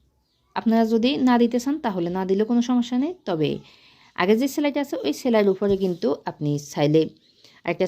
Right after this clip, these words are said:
সেলাই দিয়ে দিতে পারেন, তাহলে কিন্তু আপনার ডিজাইনগুলো আরও দেখতে স্ট্রং হবে, দেখতে ভালো লাগবে। এই যে আমি ডিজাইনটা করে নিলাম। এখন কিন্তু আমি বাড়তি যে কাপড় আসছিল,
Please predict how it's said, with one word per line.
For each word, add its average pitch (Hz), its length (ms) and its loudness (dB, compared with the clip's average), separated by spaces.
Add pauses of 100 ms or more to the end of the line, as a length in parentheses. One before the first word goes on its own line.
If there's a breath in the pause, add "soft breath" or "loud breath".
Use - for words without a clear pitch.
সেলাই 190 240 2
দিয়ে 190 160 6
দিতে 196 200 0
পারেন, 254 180 -2 (340)
তাহলে 170 300 -6
কিন্তু 160 200 -6
আপনার 196 220 -6
ডিজাইনগুলো 240 360 2 (160)
আরও 170 200 -2
দেখতে 160 180 -6 (120)
স্ট্রং 151 260 -8
হবে, 147 200 -4
দেখতে 156 260 -8
ভালো 151 220 -4
লাগবে। 156 200 -4 (1700 soft breath)
এই 151 120 -8
যে - 100 -4
আমি 214 160 4
ডিজাইনটা 233 360 4
করে 277 200 2
নিলাম। 311 200 -2 (2500)
এখন 311 260 0
কিন্তু 349 220 2 (320)
আমি 151 180 2 (320)
বাড়তি 208 300 -2
যে 302 140 0
কাপড় 294 240 0
আসছিল, 311 220 0